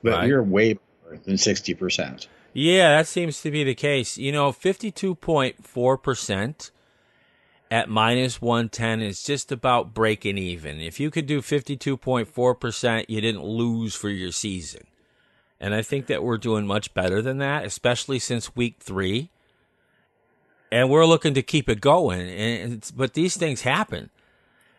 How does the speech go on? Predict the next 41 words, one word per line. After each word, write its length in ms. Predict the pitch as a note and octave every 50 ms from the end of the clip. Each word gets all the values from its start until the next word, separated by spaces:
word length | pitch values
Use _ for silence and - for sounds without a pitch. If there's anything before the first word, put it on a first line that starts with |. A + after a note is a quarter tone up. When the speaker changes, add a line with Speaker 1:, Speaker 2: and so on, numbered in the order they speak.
| _
Speaker 2:
Like 340 | A2+ B2 B2 A#2+ B2 A2+ - _ _
yesterday, 580 | A#2 B2 C#3 E3 F3 - - C#3 A2 A2 G2+ G2+
I 180 | G2+ A2+ D3+ E3
was 200 | A#2+ G#2+ G2 F2+
really 360 | F2+ F#2+ F#2 G2 A#2 C3+ C3+
thrilled 420 | - - - B2 B2+ C3+ C3 A#2
with 120 | A2 G2 -
Cincinnati. 840 | - A2+ A2 G2+ - G#2+ G2 F2 F2 F2+ F#2+ G2 B2 D3+ D#3+ D#3+ - _ _ _ _ _ _ -
I, 340 | G2 G#2+ A#2 D2 G2+ A2+
I 20 | A#2
knew 240 | A2+ A2 A#2 A#2+ B2
that 160 | C3 C3+ -
they 160 | - B2 B2
would 180 | A#2+ A#2 G#2+ F#2+
beat 220 | G#2 A2 B2 -
Vegas, 600 | F2+ G2+ F#2 F2+ G2 G2+ B2 C#3 D#3+ D#3+ - - - _ _ _ _ _ _ _ _
and 160 | G#2 A2 A2
I 80 | G#2+ G#2+
knew 280 | A2 A2+ A2+ A2+ A#2 B2
it 80 | E2
would 160 | - A2 G2
be 160 | - A2 G#2+ G2
under. 340 | F#2 G#2 A2+ A2+ C3+ C#3
I 100 | B2 B2
just 300 | C3 B2 D3 B2 - A2+
knew. 380 | A2 G#2+ B2+ B2 F2 C2 A1+ - _ _ _ _ _ _ _ _ - - _ _
The 220 | F#2 G2+ G#2 A#2+ B2+
numbers 440 | B2+ C3+ C#3 D3 C#3 D#3 D#3+ - -
pointed 500 | - - - C3+ C#3+ C#3+ D3 D3 C#3+ C#3+
me 140 | C#3+ C#3+
there. 400 | C#3 C3 C#3+ C#3 C#3+ C#3+ C#3+ C#3+
The 180 | C3 G#2 G2 F#2
eye 200 | G2+ A2+ B2 C3
test 360 | - - D3+ C3+ C3+ - -
pointed 420 | - - C3+ C3+ C3+ C3 C3+ C3 B2
me 140 | B2+ B2+
there. 320 | B2 B2 B2 B2 B2 B2 F#2
Everything 500 | A2 C3 C3+ D3 C#3+ - - C3+ C3+ B2+
pointed 460 | - - B2+ B2+ C3 C3 C3 C3 B2+
me 140 | B2+ B2 A#2+
there. 420 | G#2+ A2+ A2+ A#2 A#2+ B2 A#2+ -